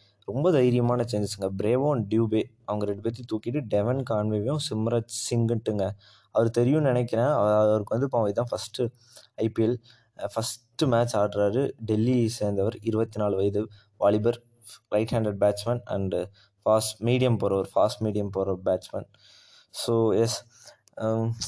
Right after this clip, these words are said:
அதாவது வந்து பார்த்தீங்கன்னா, இதை பத்தி பெருசா என்னங்க சொல்றது? அடி, அடி, அடி, அடி, அடி மட்டும்தான். அடி பொலி தான். அப்படி தான் சொல்லுவேன். ஏன்னா, இவரு ருத்ராஜும் and இவரு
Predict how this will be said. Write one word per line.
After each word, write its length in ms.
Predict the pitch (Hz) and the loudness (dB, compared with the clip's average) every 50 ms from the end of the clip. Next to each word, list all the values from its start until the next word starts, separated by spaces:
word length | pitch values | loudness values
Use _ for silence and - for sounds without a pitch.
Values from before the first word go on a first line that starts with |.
| - _ | -10 _
அதாவது 340 | - 110 113 123 131 135 131 | -2 2 4 4 4 4 4
வந்து 180 | 127 127 127 | 2 2 0
பார்த்தீங்கன்னா, 520 | 127 123 120 113 - 120 117 117 120 120 117 | 0 0 0 0 0 0 0 2 2 2 2
இதை 100 | 113 104 | 0 0
பத்தி 320 | 98 104 101 - 123 120 | -2 -4 -2 -2 -2 -2
பெருசா 520 | 113 - - 107 113 113 - 120 120 117 110 | -2 -2 -2 -2 -2 -2 -2 0 0 0 0
என்னங்க 260 | 101 107 107 107 107 | 0 0 0 0 -2
சொல்றது? 520 | 107 - 107 101 104 101 104 101 87 - | -2 -2 -4 -4 -2 0 0 0 -2 -2
அடி, 460 | - 101 104 104 104 120 127 131 120 107 | -2 -2 -4 -2 -2 -2 0 2 2 2
அடி, 300 | 107 107 113 120 123 113 | 2 2 2 2 2 2
அடி, 320 | 107 107 107 120 120 117 | 2 2 2 2 2 4
அடி, 280 | 107 104 98 117 120 117 | 2 2 2 2 0 0
அடி 280 | - 104 104 107 110 | 0 -2 0 0 0
மட்டும்தான். 560 | 104 104 101 98 98 110 104 110 113 - - - | 0 0 0 -2 -2 -2 -2 -2 -2 -4 -4 -6
அடி 340 | - 104 104 110 123 123 120 - | -4 -4 0 0 0 0 0 0
பொலி 200 | 107 104 113 117 | 0 0 2 2
தான். 320 | 110 117 110 - - - - _ - - - - - - - - _ _ _ _ _ | 2 2 0 -2 -4 -10 -18 _ -20 -20 -20 -20 -20 -20 -20 -20 _ _ _ _ _
அப்படி 240 | - 113 110 107 | -4 -2 -2 0
தான் 200 | 104 110 120 117 | 0 0 -2 0
சொல்லுவேன். 260 | 120 110 107 107 95 98 | 0 0 0 0 0 0
ஏன்னா, 520 | 113 120 120 123 131 135 139 139 127 117 - - - _ _ - | 0 2 2 2 2 2 2 0 0 -2 -4 -10 -18 _ _ -4
இவரு 540 | - 117 120 123 120 120 113 110 107 101 98 | -2 0 2 2 4 4 4 4 4 2 2
ருத்ராஜும் 840 | 101 110 110 110 117 120 123 120 113 113 120 127 139 139 131 120 110 | 0 0 -2 0 0 2 2 2 2 0 0 -2 -2 0 0 0 0
and 260 | 107 107 104 101 98 101 101 98 101 - - - _ _ _ _ _ _ _ _ _ _ _ _ _ _ - - | 0 0 -2 -2 0 0 0 -2 -4 -8 -18 -20 _ _ _ _ _ _ _ _ _ _ _ _ _ _ -6 -4
இவரு 260 | 107 101 104 104 | -2 0 0 -2